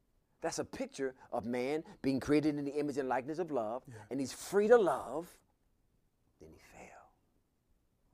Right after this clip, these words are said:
Speaker 1: out of love. He's been ensnared. He's been encaptured by the nature of death. But then Jesus came,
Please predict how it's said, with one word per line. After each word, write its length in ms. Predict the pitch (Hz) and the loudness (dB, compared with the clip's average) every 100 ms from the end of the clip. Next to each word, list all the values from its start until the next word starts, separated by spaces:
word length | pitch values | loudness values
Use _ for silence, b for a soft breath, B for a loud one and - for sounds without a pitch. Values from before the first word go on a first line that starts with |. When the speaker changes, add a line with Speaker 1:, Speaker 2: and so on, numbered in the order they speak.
| - | -14
Speaker 1:
out 80 | 107 | -14
of 60 | - - | -16 -20
love. 100 | - - _ _ _ _ _ _ - | -20 -20 _ _ _ _ _ _ -18
He's 120 | 95 | -16
been 160 | 98 | -14
ensnared. 560 | 92 - - 113 104 92 | -14 -12 -12 -12 -16 -16
He's 100 | 92 | -18
been 120 | 95 | -14
encaptured 560 | 101 90 123 123 - - _ _ _ _ _ _ | -14 -14 -14 -14 -18 -20 _ _ _ _ _ _
by 80 | 90 | -14
the 120 | 92 | -12
nature 480 | 92 107 107 - 95 | -10 -10 -10 -12 -14
of 180 | 87 82 | -14 -12
death. 260 | 113 - - _ _ _ _ _ _ _ _ _ _ _ _ _ _ | -12 -12 -20 _ _ _ _ _ _ _ _ _ _ _ _ _ _
But 140 | - 85 | -20 -18
then 140 | 85 - | -18 -16
Jesus 420 | 85 71 - - | -18 -18 -20 -20
came, 140 | - | -20